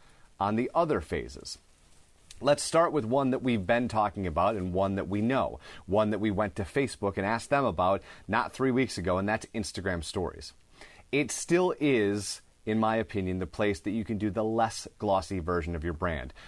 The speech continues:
the behind-the-scenes looks, the things that they don't see when you're taking that hero image, the things that they don't see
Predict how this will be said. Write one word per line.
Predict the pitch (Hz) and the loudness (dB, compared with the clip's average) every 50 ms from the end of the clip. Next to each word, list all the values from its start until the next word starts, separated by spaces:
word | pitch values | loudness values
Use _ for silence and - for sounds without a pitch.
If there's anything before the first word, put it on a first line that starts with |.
| - - - | -18 -8 -4
the | 110 95 | -4 0
behind-the-scenes | 82 110 95 101 113 113 113 104 98 - - - 117 107 101 95 82 - | 0 0 0 2 0 0 0 -2 -2 -4 -4 -4 -2 0 0 -2 -2 -4
looks, | 85 80 78 64 57 - - - - | -4 -4 -4 -4 -4 -8 -14 -12 -4
the | 92 107 | -4 -4
things | - - 143 143 143 143 135 113 104 | -2 0 0 2 2 2 0 0 0
that | 120 107 92 | -2 -2 2
they | 120 120 | 2 2
don't | 117 104 92 120 117 120 - - | 2 2 2 0 0 0 -2 -6
see | - - - 107 98 95 95 | -8 -6 -2 0 0 2 2
when | 90 95 104 | 2 0 0
you're | 101 104 107 | 2 2 0
taking | 101 - - 110 110 98 - 101 95 90 | 0 0 -2 -2 -2 0 0 0 0 2
that | 95 95 80 76 | 2 0 0 -2
hero | - - 147 143 113 92 73 | 0 2 2 4 4 2 0
image, | 76 78 71 69 - - | -2 -4 -6 -6 -6 -6
the | 117 101 | -6 -6
things | - - 139 139 131 110 | -2 -2 0 0 0 -2
that | 120 113 110 | -4 -4 -2
they | 123 120 | -2 -2
don't | 101 135 135 147 127 - | 0 0 0 0 -2 -4
see | - - - 98 90 90 87 | -8 -4 -2 -2 0 0 -2